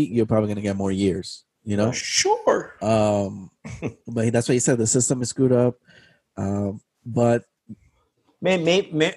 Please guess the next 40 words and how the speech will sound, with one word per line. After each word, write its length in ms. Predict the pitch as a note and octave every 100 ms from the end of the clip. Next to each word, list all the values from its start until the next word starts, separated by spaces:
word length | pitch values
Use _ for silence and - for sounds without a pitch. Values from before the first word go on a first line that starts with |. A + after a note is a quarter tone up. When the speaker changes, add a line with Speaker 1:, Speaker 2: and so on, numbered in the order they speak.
| D3
Speaker 3:
maybe 520 | D3+ F3+ F3+ F3+ E3
I 140 | C#3
think, 260 | D#3 F3 C3
I 60 | D3
think 180 | E3+
that 120 | D3+ A#2
maybe 760 | B2+ D3 C3+ A#2+ A2+ A2 A2+ -
that's 200 | A2 G#2+
true 420 | - B2 A#2 G#2+
if 160 | G#2+ -
it, 180 | G#2+ G#2+
we're 120 | A2+
talking 260 | A#2 G#2+ G2+
about 160 | G2
civilians, 580 | - F#2 A2 A2+ F#2+ F2+
but 180 | - F#2
when 140 | G2+
we're 80 | G#2+
talking 280 | A2 B2 A#2+
about 260 | G#2 F#2
cops, 420 | - A2 B2+ D3+ -
I 60 | G#2+
think 200 | C3 B2
it's 120 | -
a 40 |
different 300 | A2 A2 F#2+
story. 420 | - G#2+ G#2+ F#2+ - _ _ _ _ _ _ _
Speaker 1:
Yeah. 280 | - A#2 G#2 F#2+
Speaker 3:
Um, 180 | F#2+ F2+ -
because 200 | A#2 A2
there 100 | B2+
was, 160 | E3 D#3+
there 140 | C3+
was 160 | D#3 D3
a, 120 | C3
that 160 | A#2+ A#2
situation. 760 | C#3 C3 B2+ A#2+ - A#2+ A2 G#2+
Um, 520 | G#2+ A2 G#2 G2+ F#2+ - -
I 80 |
just, 220 | G#2+ A2